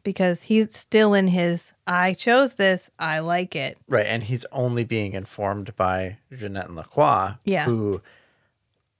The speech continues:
Speaker 2: aren't interested in alternative forms of
Speaker 1: Right.
Speaker 2: nourishment.
Speaker 1: I just wanted Fleur to be given the choice, I guess. That's what I wanted.
Speaker 2: Yeah.
Speaker 1: Anyway,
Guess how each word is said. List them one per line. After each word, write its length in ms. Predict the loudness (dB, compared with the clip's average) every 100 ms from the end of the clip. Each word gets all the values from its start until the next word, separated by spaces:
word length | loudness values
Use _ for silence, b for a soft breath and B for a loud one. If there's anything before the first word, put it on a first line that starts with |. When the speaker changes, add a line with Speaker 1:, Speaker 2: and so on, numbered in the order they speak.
| _ -4
Speaker 2:
aren't 280 | -4 -4 -8
interested 600 | -10 -10 -14 -6 -4 -4 -6
in 240 | -6 -6
alternative 1000 | -6 -10 -10 -12 -8 -8 -6 -8 -10 -18 _
forms 520 | _ -10 -6 -6 -8 -12
of 380 | -8 -6 -4
Speaker 1:
Right. 360 | -4 -4 -8 -14 -20 -14
Speaker 2:
nourishment. 840 | -10 -10 -10 -12 -16 -18 -20 -20 _ -4
Speaker 1:
I 80 | 0
just 240 | 0 0
wanted 340 | 0 -2 -2 -6
Fleur 240 | -4 -4 -4
to 80 |
be 100 | -6
given 400 | -6 -6 -4 -6 -8
the 80 | -12
choice, 360 | -12 -14 -14
I 120 | -12 -12
guess. 420 | -12 -14 -16 -20 _ _
That's 240 | -4 -2
what 100 | -6
I 100 | -10
wanted. 440 | -10 -10 -12 -14 -14
Speaker 2:
Yeah. 140 | -14 -16 _ _ _ _ _ _ _ _ _ _ 0
Speaker 1:
Anyway, 440 | 2 4 2